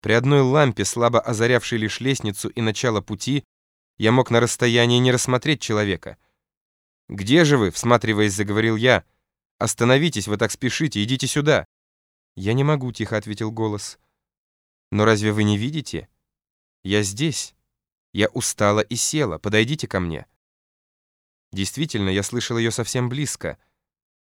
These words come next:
Следовало миновать поворот, за ним была тьма, отмеченная в конце светлым пятном двери.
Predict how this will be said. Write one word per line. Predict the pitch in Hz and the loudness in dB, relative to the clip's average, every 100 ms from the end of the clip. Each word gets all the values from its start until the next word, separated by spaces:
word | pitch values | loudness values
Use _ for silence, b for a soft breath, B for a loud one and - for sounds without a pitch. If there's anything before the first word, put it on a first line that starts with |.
| _ | _
Следовало | - - 120 127 120 | -12 -2 0 2 4
миновать | 120 123 127 131 - | 4 4 4 2 0
поворот, | 123 131 147 101 | 0 0 0 0
за | 104 107 | 0 0
ним | 123 | 0
была | 110 113 117 | 0 0 0
тьма, | - 123 151 95 _ _ _ - | 0 0 2 0 _ _ _ -10
отмеченная | 110 120 120 113 110 107 | -2 0 0 0 0 -2
в | - | -2
конце | 113 - 135 | -4 -2 -4
светлым | - 120 - 120 | -2 -4 -4 -6
пятном | 120 - 120 117 | -6 -4 -4 -4
двери. | 107 95 78 | -4 -4 -6